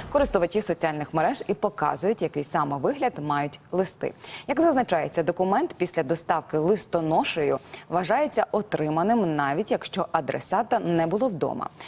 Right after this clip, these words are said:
Якщо людина не з'явилася до Т Ц К у призначений повісткою час, вона нестиме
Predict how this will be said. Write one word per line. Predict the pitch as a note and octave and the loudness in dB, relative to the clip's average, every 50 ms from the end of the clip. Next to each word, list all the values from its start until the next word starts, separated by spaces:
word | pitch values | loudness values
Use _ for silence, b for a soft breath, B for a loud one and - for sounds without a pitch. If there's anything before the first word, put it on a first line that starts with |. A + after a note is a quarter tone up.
| B B - | B B -6
Якщо | - - - - D4+ F4 | -4 -4 -2 0 2 4
людина | F4 A#3 F3 F3+ E3 D#3+ | 4 4 2 2 2 2
не | D#3 D#3 E3+ G#3 | 2 2 2 2
з'явилася | A#3 F#3+ F#3+ F#3 D#3 F3+ F3+ D#3 C#3+ - - D3 | 2 2 0 2 2 4 2 2 2 0 -2 0
до | C3+ C#3+ | 0 -2
Т | C#3+ - F3+ E3+ | 0 0 0 0
Ц | - - | 0 0
К | D#3+ - - D#3 - - | 0 0 0 0 0 -2
у | |
призначений | C#3+ - D#3+ D#3+ D3+ D#3 D3 C#3 - - C3+ C3+ | -2 -4 -4 -2 0 0 -2 -2 -2 -4 -6 -6
повісткою | B2+ - D#3+ E3+ F3 - - - D#3+ D3+ D3+ | -2 -2 0 0 0 -2 -2 -2 -2 -2 0
час, | - - A3+ B3 - | 0 -2 0 0 0
вона | - D#3 D#3 D#3 F3 A#3 | 0 0 0 0 2 2
нестиме | C4 - - - - F3 G3 G#3 | 2 0 0 0 0 2 2 0